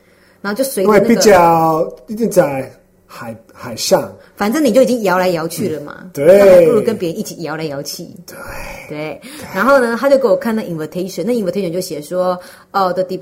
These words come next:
Speaker 1: 什么，the departure will be twelve forty-five，so please be on time。然后那时候我还说，啊，什么意思啊？他说，哦，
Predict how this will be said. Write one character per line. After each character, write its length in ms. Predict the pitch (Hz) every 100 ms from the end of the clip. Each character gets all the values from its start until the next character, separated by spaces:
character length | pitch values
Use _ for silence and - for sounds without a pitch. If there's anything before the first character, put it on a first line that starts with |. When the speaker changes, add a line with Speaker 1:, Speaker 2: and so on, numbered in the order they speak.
| -
Speaker 1:
什 140 | -
么， 80 | 170
the 160 | 165 175
departure 680 | 175 170 - 208 220 185 160
will 240 | 160 160
be 460 | 160 151 147 147 - -
twelve 200 | 170 170
forty-five，so 1120 | 175 170 139 - 175 147 170 - - - 170 156 _
please 280 | 185 185 -
be 180 | 170 143
on 140 | 139
time。 240 | - 175 - - - - -
然 100 | 220
后 60 | 277
那 80 | 277
时 80 |
候 100 | 254
我 60 | 185
还 160 | 175 175
说， 500 | 214 202 202 196 220 - - _ _ _
啊， 340 | 170 175 202 214 - _ _ _
什 160 | -
么 80 | 170
意 100 | 190
思 120 | 160
啊？ 120 | - -
他 160 | 220
说， 200 | 233 247 240
哦， 260 | 302 247